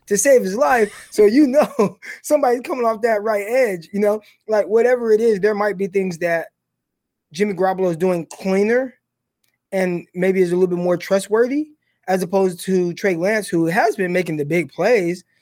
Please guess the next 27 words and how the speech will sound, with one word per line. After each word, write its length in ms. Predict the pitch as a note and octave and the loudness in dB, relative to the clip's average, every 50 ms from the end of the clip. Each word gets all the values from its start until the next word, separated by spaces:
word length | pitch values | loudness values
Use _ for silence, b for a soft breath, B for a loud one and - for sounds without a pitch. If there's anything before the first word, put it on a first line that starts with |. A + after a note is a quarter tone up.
| _ _ _ | _ _ _
the 80 | F3+ D#3+ | -10 -10
splash 340 | - - F#3 F#3 F3 D#3+ - | -6 -2 0 0 0 0 0
plays, 260 | - A#3+ B3+ C4+ G3+ | 0 0 0 0 -2
but 280 | E3 D#3+ E3+ D#3+ D#3 - _ _ _ _ _ _ _ _ _ _ _ _ _ _ _ _ _ _ _ _ _ _ - F3+ - _ _ - | -2 -2 -2 -2 -2 -4 _ _ _ _ _ _ _ _ _ _ _ _ _ _ _ _ _ _ _ _ _ _ -16 -16 -16 _ _ -2
I, 160 | G3 G#3 - G3 | -2 -2 0 0
I'd 160 | G3+ G3+ G3+ | -2 -2 -2
say, 260 | - - C4 C4+ B3+ - - - - | 0 0 0 0 0 -2 -6 -4 -2
I 120 | G3+ G#3 | -2 0
think 260 | G3+ - D4 C#4 A#3+ | 0 -2 -4 -4 0
there's 220 | C4+ B3+ A#3+ A3 A3+ | 0 0 2 2 2
a 260 | G#3 G3 F#3 E3+ E3+ b b b b b b _ - | 2 2 0 -2 -4 b b b b b b _ 0
element 380 | G#3+ A3 A3 G#3+ G#3 G3+ F#3+ B2+ | 2 2 2 2 2 0 0 -2
of 160 | F3+ E3+ - | -4 -6 -4
Kyle 180 | G#3+ G#3 F#3+ F#3 | -4 -4 -2 -2
Shanahan 460 | F#3 G#3 G#3 A3 G#3 G3 F3+ E3+ D#3+ | -2 0 0 2 2 0 0 0 0
where 100 | E3+ E3 | 0 0
he 120 | F3+ G#3 | 0 -2
just 180 | F3+ G3 F3 E3 | -2 -4 -4 -2
wants 180 | F3+ F3+ F3 | -2 -2 -2
his 140 | - F#3 D#3+ | -2 -4 -2
guy 180 | D#3 F3+ E3+ E3 | 0 0 0 0
to 260 | D#3+ C#3+ - - E3+ | -2 -4 -6 -4 0
ele-, 360 | F#3+ G#3 G3+ G3+ F#3+ F#3 _ _ _ _ _ - | 2 4 4 4 2 0 _ _ _ _ _ -6
uh, 380 | F#3 F3+ F3 E3+ E3+ E3 E3 D#3+ b b b b b b b - | -2 0 0 2 2 2 0 -2 b b b b b b b -4
execute 560 | A3 G#3+ - - - - - F#3 E3+ D3+ - _ _ _ _ _ _ _ _ - | -4 -4 -4 -6 -12 -8 -6 -4 -4 -4 -6 _ _ _ _ _ _ _ _ -12
right 320 | C#3 D#3 F3 G3+ G3 D#3+ | -6 -2 -2 -2 -2 -2
now. 460 | E3 F#3 G3 F#3+ E3 D3 C#3 C#3 C#3 | -2 -2 0 0 -2 -4 -6 -10 -14